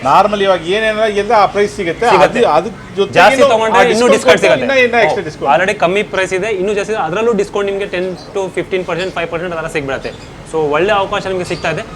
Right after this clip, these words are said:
Speaker 2: ಸರ್, ಡೆಲಿವರಿ ಹೆಂಗೆ, ಹೋಮ್ ಡೆಲಿವರಿ ಆಗತ್ತಾ ಹೆಂಗೆ?
Speaker 1: ಇಷ್ಟು ದಿನ ಡೆಲಿವರಿ ಮಾಡ್ತಾ ಇಲ್ಲ, ನಾವು ಇನ್ಮೇಲೆ ನೆಕ್ಸ್ಟ್ ವೀಕಿಂದ ಡೆಲಿವರಿ ಸ್ಟಾರ್ಟ್ ಮಾಡಿದ್ವಿ all over India.
Speaker 2: ಹ್ಮ್, ಹ್ಮ್.
Speaker 1: ಹೇಗೆ, ಎಲ್ಲೆಲ್ಲ ಅವೈಲೇಬಲ್ ಇದೆಯೋ ಇದು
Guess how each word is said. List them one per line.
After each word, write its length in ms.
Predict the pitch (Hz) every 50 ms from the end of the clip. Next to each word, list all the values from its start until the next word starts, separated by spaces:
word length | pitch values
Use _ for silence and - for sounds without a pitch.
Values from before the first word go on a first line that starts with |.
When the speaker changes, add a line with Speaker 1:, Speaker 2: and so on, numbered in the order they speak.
| - - - 214
Speaker 2:
ಸರ್, 100 | 214 180
ಡೆಲಿವರಿ 320 | 196 202 214 233 233 220
ಹೆಂಗೆ, 340 | 208 202 196 208 202 196 175
ಹೋಮ್ 180 | 156 175 180
ಡೆಲಿವರಿ 220 | 190 202 202 190 180
ಆಗತ್ತಾ 200 | 175 175 165 175
ಹೆಂಗೆ? 220 | 165 160 156 165
Speaker 1:
ಇಷ್ಟು 240 | 170 151 160 156 156
ದಿನ 160 | 208 190 190
ಡೆಲಿವರಿ 320 | 185 165 165 175 196 190 175
ಮಾಡ್ತಾ 300 | 165 165 170 - 180 160
ಇಲ್ಲ, 160 | 151 156 165
ನಾವು 200 | 165 160 156 156
ಇನ್ಮೇಲೆ 460 | 151 151 156 160 175 175 170 170 160
ನೆಕ್ಸ್ಟ್ 280 | 156 156 143 - - 180
ವೀಕಿಂದ 200 | 175 160 170 165
ಡೆಲಿವರಿ 360 | 165 156 139 139 147 156 151
ಸ್ಟಾರ್ಟ್ 260 | - 156 151 147 147
ಮಾಡಿದ್ವಿ 240 | 147 135 127 135 135 131 143
all 100 | 151 156
over 160 | 156 143 139
India. 200 | 139 147 143 135
Speaker 2:
ಹ್ಮ್, 400 | 139 160 - - - - 143 131
ಹ್ಮ್. 1200 | 120 123 107 - - - - - - - - - - - - - - - - - - - - 143 143
Speaker 1:
ಹೇಗೆ, 180 | 160 175 185 170 165
ಎಲ್ಲೆಲ್ಲ 280 | 175 190 202 202 202 214 214 208 202 190 180 175 165 160 156 147 143 139 135 131 123 117
ಅವೈಲೇಬಲ್ 440 | 120 139 151 190 202 208 180 190 180
ಇದೆಯೋ 300 | 160 147 160 170 196 190 - - - - - - - - - - 175 170 170
ಇದು 120 | 196